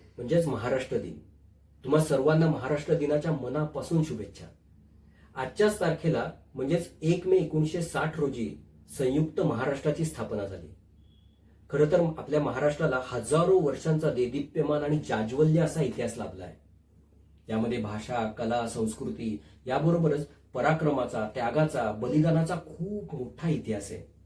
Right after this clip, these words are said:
छत्रपती शिवाजी महाराजांनी हिंदवी स्वराज्याची शपथ घेऊन मनामनात स्फुल्लिंग चेतवलं,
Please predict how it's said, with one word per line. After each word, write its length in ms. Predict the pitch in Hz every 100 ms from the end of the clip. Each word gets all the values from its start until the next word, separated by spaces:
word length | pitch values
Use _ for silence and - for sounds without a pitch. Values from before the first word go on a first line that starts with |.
| - - _ _ _ _ _ -
छत्रपती 480 | - 147 151 156 165
शिवाजी 420 | - 135 143 156
महाराजांनी 640 | 147 131 135 139 113 139 151 - -
हिंदवी 380 | 135 135 165 196
स्वराज्याची 560 | 151 143 151 156 160
शपथ 300 | 165 131 160
घेऊन 380 | 147 135 123 156 - - -
मनामनात 580 | 113 139 175 147 143 175
स्फुल्लिंग 560 | - - 131 127 139
चेतवलं, 560 | 131 110 104 113 104